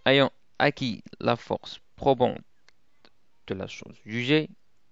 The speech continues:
par transaction, lorsque la loi en di-, en dispose expressément. Par retrait de la plainte, lorsque celle-ci était une, est une condition nécessaire de la poursuite, sauf si la loi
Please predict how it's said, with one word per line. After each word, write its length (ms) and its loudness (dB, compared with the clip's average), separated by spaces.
par 140 2
transaction, 680 2
lorsque 360 -4
la 160 2
loi 140 2
en 120 0
di-, 240 -8
en 120 0
dispose 540 -6
expressément. 760 -4
Par 180 8
retrait 420 2
de 100 4
la 100 6
plainte, 460 2
lorsque 360 -4
celle-ci 320 -2
était 480 -4
une, 180 -2
est 200 -4
une 120 0
condition 500 -2
nécessaire 500 0
de 100 -6
la 100 -2
poursuite, 500 -8
sauf 240 0
si 160 -2
la 100 4
loi 240 2